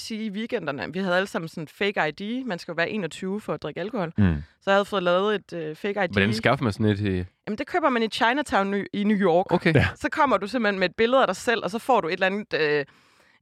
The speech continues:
Speaker 1: øh, driver's license fra en eller anden stat.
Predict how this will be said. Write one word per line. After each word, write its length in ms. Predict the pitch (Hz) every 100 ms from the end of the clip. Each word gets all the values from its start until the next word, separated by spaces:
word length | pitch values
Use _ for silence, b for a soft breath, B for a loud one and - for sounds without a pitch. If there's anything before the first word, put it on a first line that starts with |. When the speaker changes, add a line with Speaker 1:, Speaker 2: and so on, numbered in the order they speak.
| -
Speaker 1:
øh, 360 | 180 165 156 156
driver's 500 | 175 175 226 226 170 160
license 340 | - 175 -
fra 80 | -
en 100 | 220 185
eller 100 | 151
anden 120 | 156
stat. 540 | - 208 151 131 -